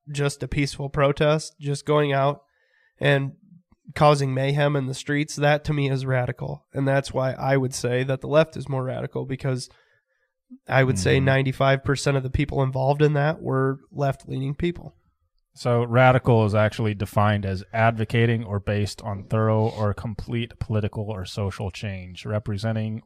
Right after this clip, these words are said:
Speaker 3: or supporting an extreme or progressive section of a political party.
Speaker 1: Well, there you go. Progressive. That should tell you all you need to know.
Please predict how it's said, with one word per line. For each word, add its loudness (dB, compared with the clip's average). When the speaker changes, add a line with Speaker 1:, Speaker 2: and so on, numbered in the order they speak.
Speaker 3:
or -2
supporting -2
an -6
extreme -4
or -2
progressive -4
section -10
of -8
a -8
political -10
party. -14
Speaker 1:
Well, 0
there 0
you -8
go. -4
Progressive. -4
That -8
should -12
tell 0
you 0
all 0
you -4
need -4
to -12
know. -8